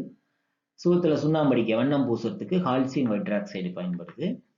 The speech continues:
அது மாதிரி அமோனியம் ஹைட்ராக்சைடு வந்து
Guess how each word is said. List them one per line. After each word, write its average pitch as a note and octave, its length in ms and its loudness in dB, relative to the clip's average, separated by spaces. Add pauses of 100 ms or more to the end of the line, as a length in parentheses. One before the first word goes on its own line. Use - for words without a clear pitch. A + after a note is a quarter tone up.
(760)
அது D#3 60 -4
மாதிரி E3 160 0
அமோனியம் F#3+ 420 2
ஹைட்ராக்சைடு C3 500 0
வந்து D3 280 2